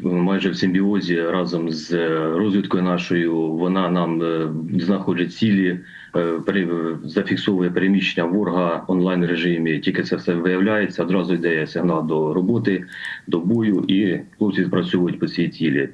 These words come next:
ви праві, в-, йде так само дуже сильно розвинення у безлі-, безпілотних літальних апаратах, але без артилерії ніхто нікуди не дівав-, не дівався, тому що це прикриття, це пораження великої групи кількості як живої сили, так і техніки, ураження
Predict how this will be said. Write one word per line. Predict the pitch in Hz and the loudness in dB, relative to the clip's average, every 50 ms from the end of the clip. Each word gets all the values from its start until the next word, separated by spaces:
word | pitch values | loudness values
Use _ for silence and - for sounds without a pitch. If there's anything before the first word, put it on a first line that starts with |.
| - 95 95 87 87 85 85 | 0 0 2 2 2 0 0
ви | 85 85 87 107 123 | 0 0 0 0 0
праві, | 117 - 104 90 85 85 78 | 0 0 0 0 0 0 0
в-, | 78 85 82 82 82 82 82 85 | 0 0 -2 0 0 0 0 0
йде | 85 90 104 98 87 87 - - - - _ _ _ _ _ _ _ _ | 0 0 0 0 -2 -4 -6 -14 -20 -20 _ _ _ _ _ _ _ _
так | - 101 - | -4 -4 -2
само | - 110 101 95 92 90 90 87 85 | 0 0 2 2 2 2 0 0 0
дуже | 85 95 107 101 101 98 | 0 2 2 2 2 0
сильно | 95 - 107 98 95 | 0 2 2 2 2
розвинення | 95 92 101 104 101 98 95 90 87 82 80 - - - - _ _ _ _ _ _ _ _ _ - - - | 2 2 2 2 4 4 2 2 0 -2 -4 -8 -12 -20 -20 _ _ _ _ _ _ _ _ _ -10 -4 -2
у | 107 104 98 | 0 2 2
безлі-, | 90 98 98 95 107 101 90 101 95 | 2 2 2 2 2 2 2 2 2
безпілотних | 92 104 95 - - 107 101 95 92 98 87 | 2 0 0 0 0 2 2 2 0 0 -2
літальних | 90 - 95 90 90 87 92 | 0 0 0 0 0 0 0
апаратах, | 98 - 113 135 131 120 120 98 - - - | 0 0 0 0 0 0 0 -2 -4 -2 -2
але | 104 92 92 98 90 | 0 0 2 0 0
без | 87 92 87 85 85 80 | 0 0 0 -2 -2 0
артилерії | 92 90 90 90 98 101 107 107 95 90 87 85 | -2 -2 0 2 2 2 2 4 4 4 2 2
ніхто | 85 85 - - 90 | 0 -2 0 0 2
нікуди | 87 85 87 - 92 87 82 | 2 0 0 0 0 0 0
не | 85 80 | 0 0
дівав-, | 80 85 80 76 60 - 76 | 0 0 2 0 0 0 0
не | 87 90 90 87 85 85 | 0 2 2 2 0 0
дівався, | 82 87 85 71 64 - - 78 | 0 0 0 0 -2 -2 -4 -4
тому | - 90 87 92 90 | -2 0 0 2 0
що | 87 - - - 87 82 82 80 78 78 78 78 78 78 76 76 - - | 0 0 0 0 0 2 0 0 2 0 0 0 0 -2 -2 -6 -4 -2
це | - 98 | 0 0
прикриття, | 90 87 87 95 87 - 101 90 90 110 107 110 113 113 - - - - - _ | 0 0 0 -2 0 0 -2 0 2 2 2 2 0 -2 -6 -12 -16 -18 -4 _
це | 92 | -2
пораження | 90 90 87 90 85 85 85 82 82 82 85 95 90 87 87 92 87 85 82 85 82 | 0 2 0 2 2 2 0 0 0 2 2 2 2 2 2 2 0 2 0 0 0
великої | 82 92 92 87 90 92 82 80 | 2 2 0 0 0 0 0 0
групи | 87 92 85 - 85 80 | 2 0 0 0 -2 -2
кількості | - - 85 78 - 78 - - - 85 | 0 -2 -2 0 -2 -4 -4 -2 -2 0
як | 82 82 76 - | 0 0 0 -2
живої | 78 80 87 98 110 107 101 | -2 0 0 2 2 0 0
сили, | - - 101 95 92 90 90 | -2 0 0 0 2 0 0
так | 90 76 - - | -2 -2 -2 -2
і | |
техніки, | - - 120 107 - - 95 90 87 85 | -2 0 -2 -2 2 0 -2 0 0 -2
ураження | 82 82 90 98 92 87 90 85 85 85 80 78 | 0 2 2 2 0 0 0 -2 -2 -2 -2 -4